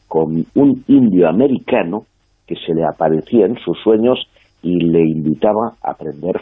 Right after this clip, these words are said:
fuego. Este es el enigma del circo Ringling Brothers and Bailey, una historia realmente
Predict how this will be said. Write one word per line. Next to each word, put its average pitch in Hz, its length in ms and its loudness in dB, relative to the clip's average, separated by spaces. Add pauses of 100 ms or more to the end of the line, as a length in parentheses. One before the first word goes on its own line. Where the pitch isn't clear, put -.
(140)
fuego. - 380 -8 (380)
Este - 240 -4
es - 120 -2
el 175 120 2
enigma 110 560 0 (420)
del 73 260 -8
circo 71 1040 -2 (260)
Ringling 98 560 -2
Brothers 85 460 0 (340)
and 85 240 -2
Bailey, 60 320 -4
una 104 260 4
historia 117 500 0
realmente 90 540 -2